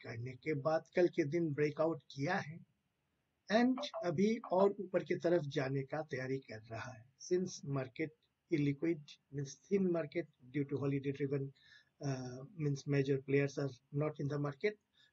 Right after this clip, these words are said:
so यहाँ पे ज्यादा कुछ इसका importance हम नहीं देंगे, मीन्स Price Actions का। जो भी होगा first week of January के बाद ही gradually price कैसे build up करते हैं, वो हमें देखना पड़ेगा। जीबीपी आईएनआर अभी है आपका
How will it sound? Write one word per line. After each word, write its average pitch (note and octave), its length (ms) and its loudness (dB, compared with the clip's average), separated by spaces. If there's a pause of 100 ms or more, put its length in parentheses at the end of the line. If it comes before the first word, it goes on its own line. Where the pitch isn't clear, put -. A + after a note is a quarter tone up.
so G#3+ 260 6
यहाँ F3 280 2
पे E3+ 100 6
ज्यादा D3+ 340 2
कुछ D#3+ 200 -6
इसका - 220 -6 (120)
importance C#3+ 400 -4
हम C#3+ 180 -2
नहीं C3 220 -6
देंगे, F3 380 -2 (560)
मीन्स D3 220 -4
Price C#3 240 -2
Actions D3 420 -8
का। G3 120 -6 (180)
जो D#3 100 2
भी E3 140 6
होगा D#3 340 2
first D#3 260 -6
week D#3+ 240 -2
of D3+ 160 2
January C3 360 -2
के C#3+ 80 0 (100)
बाद C3 180 -4
ही C#3+ 160 0
gradually C#3 420 0
price D3+ 280 -2
कैसे C3+ 340 -6
build C3+ 200 -6
up D3 140 -4
करते C#3+ 240 -4
हैं, F3 140 -2 (380)
वो F#3+ 140 8
हमें C#3 260 -4 (320)
देखना D3 340 -4 (140)
पड़ेगा। A2+ 340 -12
जीबीपी A3 480 2
आईएनआर G3+ 340 4 (420)
अभी F3 280 6
है F3+ 160 6
आपका F3 340 4